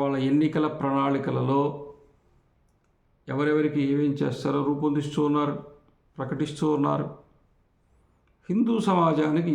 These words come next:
ఏం కావాలి? హిందూ సమాజంలో ఉండేటువంటి సామాజిక వర్గాలకు మీకు ఆర్థికమైన సహకారాన్ని, ఇంకా అనేక రకాలైనటువంటి ప్రణాళికల్ని మీరు చేస్తూ ఉన్నారు.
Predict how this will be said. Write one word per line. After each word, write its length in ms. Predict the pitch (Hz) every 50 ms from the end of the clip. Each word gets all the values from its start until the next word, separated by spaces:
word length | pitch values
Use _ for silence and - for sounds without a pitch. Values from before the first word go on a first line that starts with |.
| 139 135
ఏం 80 | 135 123 127 135
కావాలి? 440 | 127 117 113 113 110 113 127 143 139 127 117 - - - - - _ _ _ _ _ _ _ _ _ _ _ _ _ _ _ _ _ _ _ _ _ _ -
హిందూ 240 | 147 143 147 160 170 170 165 160
సమాజంలో 560 | 151 147 143 139 131 131 127 127 123 151 190 - - - - - - - _ _ _ _ _ _ _ _ _ _ _ _ _ _ _ _ _ _ _ _ _ _ _ _ -
ఉండేటువంటి 680 | 185 220 180 175 180 170 - 175 165 156 151 160 156 131 - -
సామాజిక 520 | 139 135 139 147 151 151 151 143 147 139 147 135 135
వర్గాలకు 580 | 127 120 - 127 127 127 123 - - - 165 185 233 233 - - - _ _ _ _ _ _ _ _ _ _ _ _ _ _ _ _ _
మీకు 220 | 156 135 123 - 135 123 131
ఆర్థికమైన 580 | 151 170 175 160 165 180 170 180 175 170 170 160 156 160
సహకారాన్ని, 720 | 151 135 139 143 - 156 156 156 151 147 139 139 139 139 139 - - - - - - _ _ _ _ _ _ _ _ _
ఇంకా 120 | - - - 139
అనేక 220 | 139 160 185 180 180 180 165
రకాలైనటువంటి 640 | 156 - 160 156 156 151 151 143 139 143 143 139 - - -
ప్రణాళికల్ని 640 | 131 131 135 147 151 151 143 139 - - 131 143 143
మీరు 160 | 143 139 - - - -
చేస్తూ 280 | 185 185 185 185 - 170 139 120
ఉన్నారు. 280 | 113 101 - - -